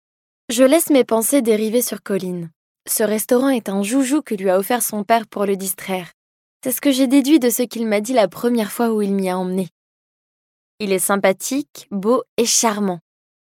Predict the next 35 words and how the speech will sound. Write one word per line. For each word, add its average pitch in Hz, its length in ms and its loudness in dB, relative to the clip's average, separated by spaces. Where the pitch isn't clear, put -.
En 220 120 4
dehors 330 240 6
des 269 100 0
discussions 269 540 -4
patron-employé, 269 1000 -2
j'essaie 277 340 -2
de 254 60 0
l'éviter 247 440 -4
autant 294 300 -4
que 247 120 -6
possible. 190 560 -6
J'ai 196 160 0
accepté 277 420 0
son 233 300 -2
offre, - 340 -6
même 285 240 -2
si 285 160 -2
elle 247 100 -2
semble 240 360 -4
trop - 220 -2
belle 226 300 4
pour 220 180 -4
être 202 280 -4
vraie. 165 240 -10
En 240 100 -6
fait, - 420 -2
je 254 80 -2
n'ai 269 120 2
pas 311 140 2
encore 269 280 0
donné 247 300 0
ma 226 100 2
démission 214 640 -2
au 196 80 0
room. 185 320 -6